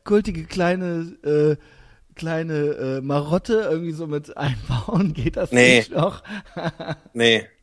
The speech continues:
Speaker 1: Dominik, sei doch ein bisschen gnädig zu mir. Ich freue mich übrigens, dass du Zei-, Zeit hast und ich freue mich auch.
Speaker 2: Ich wollte, ich wollte mich direkt schon bei dir entschuldigen, weil ich dich ja jetzt noch mal so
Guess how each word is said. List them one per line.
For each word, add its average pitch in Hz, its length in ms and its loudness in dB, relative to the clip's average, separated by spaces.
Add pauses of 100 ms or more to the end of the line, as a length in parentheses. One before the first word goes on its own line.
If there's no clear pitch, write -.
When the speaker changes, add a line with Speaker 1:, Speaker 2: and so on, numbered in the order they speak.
(580)
Speaker 1:
Dominik, 139 340 -8
sei 156 120 -2
doch 175 120 2
ein 175 80 -6
bisschen 165 300 -6
gnädig 151 340 -2
zu 139 100 -10
mir. 127 140 -4
Ich - 140 -14
freue 165 240 0
mich 175 160 -4
übrigens, 143 500 -4 (460)
dass - 220 -10
du 247 140 0
Zei-, 139 400 0 (140)
Zeit 139 240 -2
hast 160 260 -4 (220)
und 147 100 -8
ich - 140 -4
freue 165 240 -2
mich - 180 -6
auch. 139 280 0
Speaker 2:
Ich - 180 4
wollte, 185 320 4
ich - 180 -4
wollte 170 220 0
mich 165 160 -2
direkt 143 400 -2
schon 170 360 4
bei 143 120 6
dir 143 120 6
entschuldigen, 160 600 6
weil 135 100 8
ich 135 60 2
dich 131 140 -2
ja 147 120 8
jetzt - 460 2
noch 135 160 2
mal 135 180 6
so 131 260 4